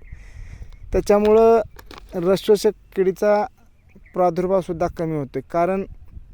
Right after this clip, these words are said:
पानाची जाडी जर कमी असलं तर तिथं लगे लगे पिवळी डाग येतात, पानाची जाडी जास्त असलं तर तेवढा, अ, रसशोषक किडीचा अटॅक होऊ शकत नाही. त्याच्यामुळं ह्या दोन्हीमुळं तर आपली रसशोषक कीड नियंत्रणात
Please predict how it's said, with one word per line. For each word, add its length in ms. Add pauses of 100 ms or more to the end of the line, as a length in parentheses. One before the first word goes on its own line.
(200)
पानाची 380
जाडी 280
जर 140
कमी 260
असलं 320 (380)
तर 60
तिथं 320
लगे 300
लगे 280
पिवळी 460
डाग 180
येतात, 320 (320)
पानाची 380
जाडी 280
जास्त 300
असलं 320
तर 120 (720)
तेवढा, 340 (340)
अ, 40
रसशोषक 560 (140)
किडीचा 460
अटॅक 280
होऊ 220
शकत 340
नाही. 160 (540)
त्याच्यामुळं 720 (1160)
ह्या 220
दोन्हीमुळं 540 (100)
तर 100
आपली 340
रसशोषक 440 (120)
कीड 140
नियंत्रणात 600